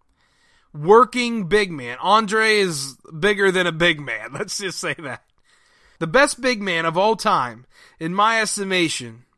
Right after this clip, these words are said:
is Bam Bam Bigelow. Scott Bigelow needs to go in the Hall of Fame. I think Vader needs to go in the Hall of Fame.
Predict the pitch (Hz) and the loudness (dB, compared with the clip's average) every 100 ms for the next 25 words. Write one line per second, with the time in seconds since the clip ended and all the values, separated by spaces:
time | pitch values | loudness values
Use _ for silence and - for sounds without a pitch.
0 | _ _ _ - 147 123 185 196 185 190 | _ _ _ -12 -8 0 2 4 2 2
1 | 180 175 151 139 120 95 - _ - - | 2 0 0 -6 -8 -12 -20 _ -12 4
2 | 240 262 214 240 196 180 160 156 156 _ | 8 8 8 4 2 0 0 -2 -6 _
3 | - 175 226 190 - 202 196 190 185 175 | -10 -6 -4 -4 -4 0 4 4 4 4
4 | 165 165 151 131 147 123 110 _ _ _ | 6 6 4 -4 -6 -8 -12 _ _ _
5 | _ _ _ _ _ _ _ _ _ _ | _ _ _ _ _ _ _ _ _ _
6 | _ _ _ _ _ _ _ - 175 175 | _ _ _ _ _ _ _ 0 2 2
7 | 170 139 135 202 240 240 220 214 180 196 | -4 -4 0 2 2 -2 -4 -6 -6 -4
8 | 190 190 180 170 170 160 147 156 135 127 | -2 -2 -2 -2 0 -2 -4 -8 -10 -10
9 | 139 | -14